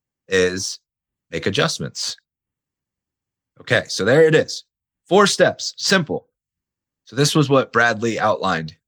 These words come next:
in his presentation, part of it. It wasn't his whole speech, but this was a part of it that really resonated with me because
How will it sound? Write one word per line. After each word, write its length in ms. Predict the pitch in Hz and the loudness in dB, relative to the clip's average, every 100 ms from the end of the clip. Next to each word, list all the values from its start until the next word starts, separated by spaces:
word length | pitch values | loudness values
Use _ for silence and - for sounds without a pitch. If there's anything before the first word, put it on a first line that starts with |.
| _ | _
in 60 | 92 | -8
his 100 | 87 | -8
presentation, 640 | - 113 101 113 98 78 - | -2 -2 -2 -2 -2 -2 0
part 220 | 165 - | 2 2
of 100 | - | -4
it. 60 | _ _ _ _ | _ _ _ _
It 20 | 87 | -6
wasn't 260 | 82 78 | -4 -4
his 140 | 82 - | -8 -4
whole 160 | 87 | -4
speech, 380 | - - 123 - | -4 -6 -6 -6
but 100 | 82 | -8
this 160 | 98 - | -6 -6
was 140 | 87 | -6
a 40 | |
part 280 | - 127 127 | -2 0 2
of 60 | 113 | 0
it 80 | - | -6
that 160 | - | -4
really 200 | 98 95 | -2 -2
resonated 540 | 90 90 90 87 85 76 | 0 0 -2 -6 -6 -10
with 100 | 76 | -10
me 320 | 143 151 143 _ _ _ _ _ _ | 0 0 0 _ _ _ _ _ _
because 500 | 101 113 104 98 - | -4 0 0 0 -6